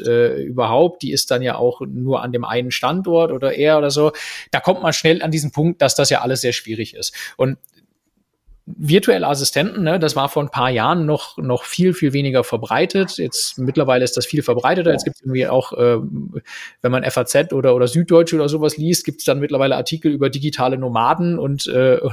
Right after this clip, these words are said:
sitzen irgendwelche Redakteure von der Zeitung, sitzen dann irgendwo auf Bali, so als ob das gerade jetzt entdeckt wird, dass man sowas tun kann. Aber faktisch ist das ja schon seit Jahren jetzt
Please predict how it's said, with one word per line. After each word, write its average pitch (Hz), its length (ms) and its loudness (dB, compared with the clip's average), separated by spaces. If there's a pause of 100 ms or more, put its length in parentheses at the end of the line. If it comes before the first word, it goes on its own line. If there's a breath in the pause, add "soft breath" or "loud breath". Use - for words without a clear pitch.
(320 loud breath)
sitzen 147 320 0
irgendwelche 147 400 4
Redakteure 151 520 2
von 139 200 0
der 156 100 2
Zeitung, 165 400 -2
sitzen 165 300 -2
dann 139 100 -2
irgendwo 165 280 0
auf 147 180 0
Bali, 175 420 2
so 175 100 0
als 170 140 2
ob 151 100 -2
das 165 160 4
gerade 131 240 2
jetzt 131 300 0
entdeckt 135 380 -4
wird, 165 160 2
dass 143 100 0
man 131 140 -6
sowas 127 260 0
tun 208 220 0
kann. 147 200 0
Aber 131 160 0
faktisch 147 400 -2
ist 147 140 -8
das 139 140 -4
ja 123 100 2
schon 139 160 -6
seit 127 160 0
Jahren 135 320 0
jetzt 131 260 -4